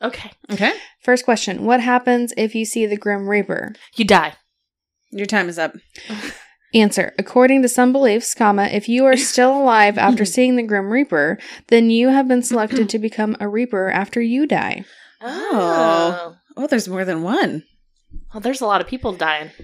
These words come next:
Speaker 2: Well, yeah, I, I, this whole time I thought there was one.
Speaker 1: I did too.
Speaker 3: Hmm. Uh, second question, and we're gonna end on this. Does the Grim Reaper kill you?
Speaker 1: No.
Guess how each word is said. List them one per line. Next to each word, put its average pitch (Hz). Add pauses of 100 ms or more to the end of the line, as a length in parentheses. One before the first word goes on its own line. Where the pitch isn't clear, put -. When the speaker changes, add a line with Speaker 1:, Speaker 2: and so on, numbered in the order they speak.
(600)
Speaker 2:
Well, 208
yeah, 220
I, 208
I, - (120)
this 196
whole 262
time 269
I 262
thought 247
there 240
was 226
one. 160 (360)
Speaker 1:
I 196
did 311
too. 330 (580)
Speaker 3:
Hmm. 247 (520)
Uh, 220
second 247
question, 277 (460)
and 214
we're 214
gonna 208
end 208
on 208
this. 233
Does 302
the 302
Grim 254
Reaper 240
kill 247
you? 196 (840)
Speaker 1:
No. 190